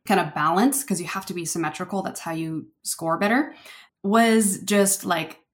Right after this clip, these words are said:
borderline <laughs> psychotic, honestly. And it was good for me to experience that, though, because for how many people, um, I've e-, I even had, especially once I started working at my first private training job, they had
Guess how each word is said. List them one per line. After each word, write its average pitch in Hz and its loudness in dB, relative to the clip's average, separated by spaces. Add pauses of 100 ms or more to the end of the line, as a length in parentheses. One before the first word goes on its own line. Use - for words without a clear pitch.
(200)
borderline 226 8
<laughs> - 0
psychotic, 190 0
honestly. 190 -2 (320)
And 214 8
it - 0
was 226 4
good 240 0
for - 2
me 254 6
to 190 -2
experience 170 -4
that, - -4
though, - -6
because 170 -4
for 175 -8
how 185 2
many 214 4
people, 170 -4
um, 165 -2
I've 175 -2
e-, 180 0
I 185 0
even 202 2
had, 170 0
especially 170 -8
once 165 -6
I 165 -12
started 160 -8
working 160 -8
at - -10
my 170 -10
first - -10
private - -12
training 220 0
job, 160 -2 (380)
they 190 2
had 165 -2